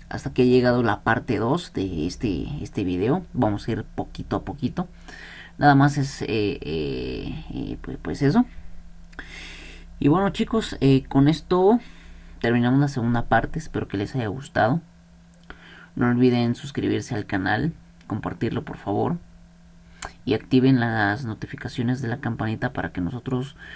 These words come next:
eh, para que ustedes puedan seguir, eh, eh, viendo más contenido. Yo soy el señor YouTube.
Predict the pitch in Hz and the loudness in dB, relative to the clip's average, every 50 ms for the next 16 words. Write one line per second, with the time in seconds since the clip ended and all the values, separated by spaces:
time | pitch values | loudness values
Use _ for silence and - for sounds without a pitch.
0 | - - - - - - - - 117 - - - 123 - 113 - - - 127 123 | -16 -18 -18 -20 -20 -20 -8 -6 -6 -4 -2 -2 -2 -2 -4 -6 -2 0 0 0
1 | 127 - - 127 123 120 123 139 139 113 110 117 113 - - - - 113 104 85 | 0 0 0 2 2 2 2 0 0 0 0 0 -2 -2 -4 -4 -4 -2 -2 -2
2 | 82 - - - - 135 139 147 - - - - - - - - - - 98 - | -2 -4 -4 -6 -6 -8 -8 -8 -8 -10 -12 -16 -20 -20 -18 -10 -4 -2 0 2
3 | 110 107 101 104 95 - - - - 98 - - 76 - - - - - - - | 2 2 0 0 -2 -4 -4 -4 -6 -6 -6 -6 -8 -10 -10 -12 -14 -16 -20 -20
4 | _ - - - - 135 143 151 135 120 - 127 123 127 110 110 107 - - 139 | _ -20 -10 -8 -8 -4 0 0 0 0 0 0 -2 -2 -2 -2 -4 0 4 4
5 | 143 139 | 4 4